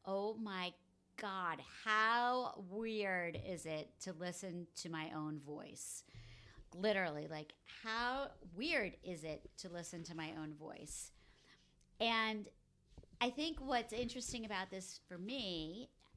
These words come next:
is that I have always been identified by my voice. Like, funny story,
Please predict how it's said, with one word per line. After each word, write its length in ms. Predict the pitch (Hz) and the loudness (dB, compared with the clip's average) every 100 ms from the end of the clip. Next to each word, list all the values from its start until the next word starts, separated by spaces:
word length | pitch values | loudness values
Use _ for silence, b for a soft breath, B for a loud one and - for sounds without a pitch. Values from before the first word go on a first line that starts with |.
| - | -4
is 220 | 208 208 196 | 2 4 6
that 440 | 214 180 175 170 - - b b b b b b _ _ _ _ _ _ _ _ _ _ _ _ _ 214 | 6 6 4 2 -4 -20 b b b b b b _ _ _ _ _ _ _ _ _ _ _ _ _ 10
I 200 | 262 311 | 12 12
have 260 | 330 220 - | 8 6 6
always 580 | 190 202 214 220 226 214 | 8 10 8 6 4 0
been 640 | - 214 190 190 180 180 - - - - - - | 2 4 4 4 0 -4 -8 -18 -20 -20 -6 4
identified 840 | 208 180 220 240 220 160 147 151 - | 4 10 10 10 6 0 -2 -2 0
by 160 | 160 | 2
my 160 | 165 160 | 4 2
voice. 400 | 165 165 - - | 2 0 0 0
Like, 240 | 170 170 - | 2 0 4
funny 240 | 214 208 | 6 6
story, 720 | 208 - 208 185 214 262 311 | 4 -2 -2 -2 0 0 -2